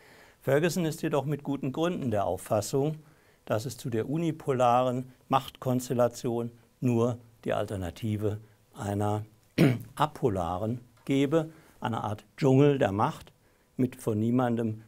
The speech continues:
wünschbaren Konsequenzen. Der historische Bezugspunkt Fergusons ist das British Empire, er könnte aber ebenso gut auf das römische Imperium geschaut haben. In jedem Fall kann uns das Imperium Romanum der Kaiserzeit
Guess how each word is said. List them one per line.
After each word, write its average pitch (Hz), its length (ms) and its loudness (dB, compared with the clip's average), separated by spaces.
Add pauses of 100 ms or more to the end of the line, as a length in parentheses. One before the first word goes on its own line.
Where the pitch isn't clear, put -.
(160)
wünschbaren 101 720 -6
Konsequenzen. 101 800 -8 (1300)
Der 110 100 -2
historische 175 460 0
Bezugspunkt 123 600 -6
Fergusons 120 540 -4 (440)
ist - 180 -8
das 123 120 -2
British 135 360 -2
Empire, 147 580 2 (340)
er - 80 -4
könnte 127 380 0
aber 123 360 0 (180)
ebenso 120 400 0
gut 117 300 -4 (340)
auf 127 140 -6
das 117 180 -8
römische 127 580 2
Imperium 104 760 -4 (240)
geschaut - 460 -8
haben. 90 320 -6 (1300)
In 151 120 0
jedem 185 220 4
Fall 165 240 6
kann 165 200 0
uns 156 140 -2
das 143 160 -2
Imperium 160 560 2
Romanum 131 480 0
der 131 160 0
Kaiserzeit 139 800 0